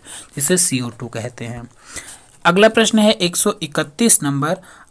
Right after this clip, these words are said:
अपशिष्ट उत्पादों को खाने वाले जीवों को का, क्या कहा जाता है? जो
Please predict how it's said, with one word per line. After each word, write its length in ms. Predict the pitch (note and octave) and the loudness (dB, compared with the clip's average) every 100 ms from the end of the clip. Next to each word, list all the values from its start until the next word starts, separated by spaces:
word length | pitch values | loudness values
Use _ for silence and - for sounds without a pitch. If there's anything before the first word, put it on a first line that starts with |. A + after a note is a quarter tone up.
| - | -2
अपशिष्ट 680 | G3 - G#3 - C#4 - D4 | 0 2 0 2 0 -2 -6
उत्पादों 760 | - G3+ - - D#3+ D3+ F3+ | -6 -8 -6 -2 -2 0 -4
को 340 | F#3+ G#3+ G3+ A3 - - _ | -6 -4 -2 -2 -6 -20 _
खाने 520 | - - E3+ D#3+ F3+ F#3+ | -8 2 2 4 2 0
वाले 580 | D#3 D3 D3 D#3 C#3 C3+ - - _ - | 0 0 0 -2 -2 -6 -18 -20 _ -12
जीवों 460 | C3 D3 E3+ F#3+ G#3 | -4 0 2 2 0
को 260 | - G#3+ | 4 4
का, 400 | G#3+ - - D#3+ | 2 -4 -2 0
क्या 280 | D3 - D#3+ | 0 2 2
कहा 260 | C#3 B2+ C3+ | 0 -6 -6
जाता 340 | B2+ B2+ C3+ | -6 -8 -8
है? 140 | C3 | -6
जो 160 | C3+ C#3+ | -6 -6